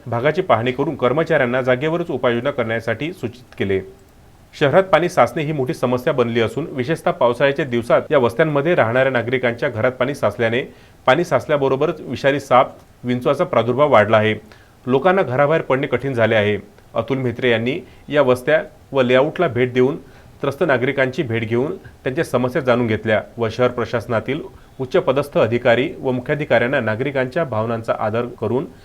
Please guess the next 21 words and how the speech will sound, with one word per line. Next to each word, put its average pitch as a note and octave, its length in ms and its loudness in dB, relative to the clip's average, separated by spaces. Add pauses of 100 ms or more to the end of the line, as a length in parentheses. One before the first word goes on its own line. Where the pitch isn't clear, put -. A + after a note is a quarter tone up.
(240)
तात्काळ B2+ 260 4
समस्यांचे C3 540 -2
निवारण A#2 340 2
करण्यासंबंधी A2+ 800 -2
सूचना B2 380 -4
देऊन A2+ 300 -2 (260)
या D3+ 80 6
त्रासातून D3+ 460 0
नागरिकांची C3 480 -2
सुटका - 320 -4
करण्याचे A#2+ 440 -2
आश्वासन A2+ 460 -2
दिले. G2+ 240 -2 (540)
या A#2 100 4
प्रसंगी A#2 520 -2 (420)
पंकज D#3 420 0
छेनिया, A#2+ 320 0 (300)
नीरज C#3+ 280 0
काळे, A#2+ 300 2
धीरज C#3 320 -2
देशमुख, B2+ 340 -2